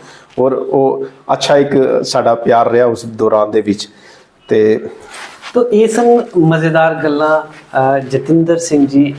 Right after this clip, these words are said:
Speaker 2: ਲੱਕੀ ਦੇ ਨਾਲ। ਹੁਣ ਅਸੀਂ ਗੱਲ ਕਰਾਂਗੇ ਥੋੜ੍ਹਾ ਜਿਹਾ ਉਸ ਟੌਪਿਕ ਦੇ ਬਾਰੇ ਵਿੱਚ ਜਿਸ ਦੇ ਕਾਰਨ ਅੱਜ ਤੁਸੀਂ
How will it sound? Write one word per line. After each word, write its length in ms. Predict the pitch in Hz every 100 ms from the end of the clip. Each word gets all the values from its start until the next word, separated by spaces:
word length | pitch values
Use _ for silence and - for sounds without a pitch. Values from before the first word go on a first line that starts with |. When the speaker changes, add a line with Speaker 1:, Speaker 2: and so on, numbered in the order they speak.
| 139
Speaker 2:
ਲੱਕੀ 520 | 131 127 - - 131
ਦੇ 160 | 123 110
ਨਾਲ। 220 | 104 - - - - - _ _ -
ਹੁਣ 160 | 220 214
ਅਸੀਂ 540 | 208 208 202 202 202
ਗੱਲ 260 | 147 151 151
ਕਰਾਂਗੇ 440 | 151 147 147 151
ਥੋੜ੍ਹਾ 380 | 147 - 139 131
ਜਿਹਾ 400 | 131 127 127 123 - - _ _ _ _ -
ਉਸ 220 | 202 196
ਟੌਪਿਕ 360 | 156 - 139 139
ਦੇ 80 | 147
ਬਾਰੇ 280 | 123 113
ਵਿੱਚ 340 | 113 117 - - _ _ _ _ - 139
ਜਿਸ 360 | 180 196 - -
ਦੇ 180 | 190 185
ਕਾਰਨ 600 | 185 156 147 156 165 165 - 147
ਅੱਜ 160 | -
ਤੁਸੀਂ 560 | - 139 - 139 139